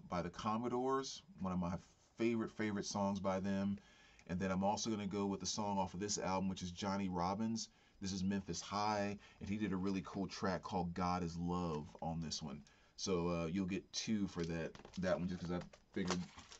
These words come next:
why choose between the two? I'll just show both of them since I already pulled them out. Uh, question number eight, blue-eyed soul artist.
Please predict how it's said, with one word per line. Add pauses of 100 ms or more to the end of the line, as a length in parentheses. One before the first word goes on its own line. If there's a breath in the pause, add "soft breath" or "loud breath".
(380 loud breath)
why
choose
between
the
two?
I'll
just
show
both
of
them
since
I
already
pulled
them
out. (840 loud breath)
Uh, (160)
question
number
eight, (520 loud breath)
blue-eyed
soul
artist.